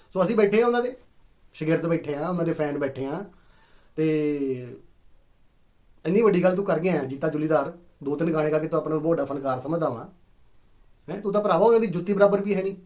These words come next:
ਚਾਰ ਪੰਜ ਗੀਤ ਗਾ ਲਏ ਆਟੋ ਟਿਊਨ ਤੇ, ਤੂੰ ਹਿੱਟ ਹੋ ਗਿਆ ਜੀ। ਚਲੋ ਜੀ, ਆਪਣਾ ਨੂੰ ਬਹੁਤ ਵੱਡਾ ਕਲਾਕਾਰ ਸਮਝਦਾ ਤੂੰ। ਜੁਲੀਦਾਰ ਸਾਹਿਬ, ਮਾੜਾ ਜਿਹਾ ਬੋਲਣ ਤੋਂ ਪਹਿਲਾਂ ਸੋਚਿਆ ਕਰੋ ਕਿ ਕਿਹੜੇ ਇਨਸਾਨ ਬਾਰੇ ਤੂੰ ਕਿੱਦਾਂ ਦੀ ਕਿਹੜੀ ਗੱਲ ਕਰ ਰਿਹਾ।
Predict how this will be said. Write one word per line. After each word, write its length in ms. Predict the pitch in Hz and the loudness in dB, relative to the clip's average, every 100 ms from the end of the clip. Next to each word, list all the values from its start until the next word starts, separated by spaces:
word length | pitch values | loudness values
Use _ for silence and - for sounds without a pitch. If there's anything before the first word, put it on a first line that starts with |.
| _ _ _ _ _ _ _ _ _ _ _ _ _ | _ _ _ _ _ _ _ _ _ _ _ _ _
ਚਾਰ 220 | - 165 165 | 2 4 4
ਪੰਜ 200 | 175 165 | 2 0
ਗੀਤ 220 | 165 165 | -2 -2
ਗਾ 160 | 170 | 0
ਲਏ 80 | 170 | 2
ਆਟੋ 200 | 170 165 | 2 0
ਟਿਊਨ 220 | 165 160 | 0 0
ਤੇ, 100 | 160 | 2
ਤੂੰ 160 | 165 160 | 0 0
ਹਿੱਟ 120 | 151 | 2
ਹੋ 140 | 160 156 | 2 2
ਗਿਆ 180 | 170 | 2
ਜੀ। 140 | 156 160 | 0 -2
ਚਲੋ 240 | 139 160 | -2 -2
ਜੀ, 80 | 160 | 0
ਆਪਣਾ 200 | 160 160 | 0 0
ਨੂੰ 140 | 160 | 0
ਬਹੁਤ 120 | 156 165 | 0 -2
ਵੱਡਾ 140 | 139 | -2
ਕਲਾਕਾਰ 340 | 143 143 143 | -4 -4 -4
ਸਮਝਦਾ 300 | 143 175 180 | -4 -2 -2
ਤੂੰ। 180 | 151 139 - _ _ _ _ _ - _ _ _ _ _ _ 170 | -4 -8 -18 _ _ _ _ _ -20 _ _ _ _ _ _ -14
ਜੁਲੀਦਾਰ 400 | 143 151 165 147 | -4 0 2 4
ਸਾਹਿਬ, 200 | 165 190 | 2 2
ਮਾੜਾ 340 | 160 147 151 | 0 -2 0
ਜਿਹਾ 100 | 165 | 0
ਬੋਲਣ 240 | 151 143 | 2 0
ਤੋਂ 100 | 143 | -2
ਪਹਿਲਾਂ 220 | - 143 196 | -4 -4 -4
ਸੋਚਿਆ 320 | 139 131 143 | -6 -4 -6
ਕਰੋ 400 | 135 165 147 - - _ - | -4 -4 -4 -10 -20 _ -20
ਕਿ 80 | - | -10
ਕਿਹੜੇ 220 | - 175 202 | 0 4 4
ਇਨਸਾਨ 280 | 160 156 | 4 2
ਬਾਰੇ 140 | 156 160 | 2 -2
ਤੂੰ 120 | 165 | -2
ਕਿੱਦਾਂ 200 | 160 151 | -6 -6
ਦੀ 60 | 151 | -4
ਕਿਹੜੀ 260 | 165 190 | -2 -2
ਗੱਲ 120 | 175 | -2
ਕਰ 140 | 160 147 | -2 -4
ਰਿਹਾ। 200 | 139 | -6